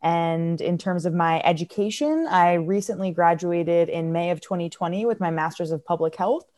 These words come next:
from Columbia University with a focus in sexuality, sexual, and reproductive health.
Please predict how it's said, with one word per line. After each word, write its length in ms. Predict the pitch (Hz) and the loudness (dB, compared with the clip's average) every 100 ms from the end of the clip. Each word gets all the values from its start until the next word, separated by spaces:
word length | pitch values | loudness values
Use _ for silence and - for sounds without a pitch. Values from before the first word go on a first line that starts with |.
| _ - | _ 0
from 220 | 185 175 | 0 0
Columbia 440 | - 175 175 175 | 0 0 2 0
University 800 | 175 165 156 151 165 220 240 262 | 0 -2 -2 -4 -4 -8 -6 -6
with 220 | 233 175 - | -2 -2 -2
a 320 | 160 156 156 - _ _ | 0 0 -2 -8 _ _
focus 540 | 233 247 269 277 277 - | 4 4 4 -2 -2 -6
in 380 | 170 165 165 165 | -4 -2 -4 -2
sexuality, 720 | 175 170 185 185 202 208 220 | 0 0 2 4 4 2 -4
sexual, 520 | 196 175 175 180 175 | 0 -2 0 0 2
and 200 | - 151 | 0 -2
reproductive 520 | 147 147 147 139 139 | -6 -4 -4 -4 -6
health. 240 | 139 - | -6 -6